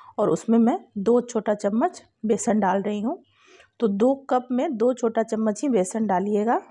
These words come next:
स्वाद अनुसार नमक, आधा छोटा चम्मच हल्दी पाउडर और इसे भी हम लोग अच्छे से ग्राइंड कर लेंगे।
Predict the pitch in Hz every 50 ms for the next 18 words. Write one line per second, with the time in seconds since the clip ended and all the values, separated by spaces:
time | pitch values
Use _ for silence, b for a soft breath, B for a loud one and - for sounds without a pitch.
0 | _ - - 208 190 185 196 190 190 196 - - 190 180 185 175 170 170 190 254
1 | 330 359 - - - _ B B B B B B B B B B - - 208 214
2 | 262 294 285 - 202 - 214 202 - 196 190 202 208 196 - - 185 185 190 214
3 | 208 - 202 196 196 214 320 415 - - _ _ _ _ _ _ _ _ _ _
4 | _ _ _ _ _ _ _ _ _ _ b b b b b _ _ _ _ _
5 | _ _ _ _ _ _ _ _ _ _ _ _ _ _ _ b b b b b
6 | b 180 208 190 190 196 - 226 226 226 240 214 214 214 208 214 208 202 202 202
7 | - - 214 - - 214 202 196 185 190 220 220 - 202 208 214 208 208 220 269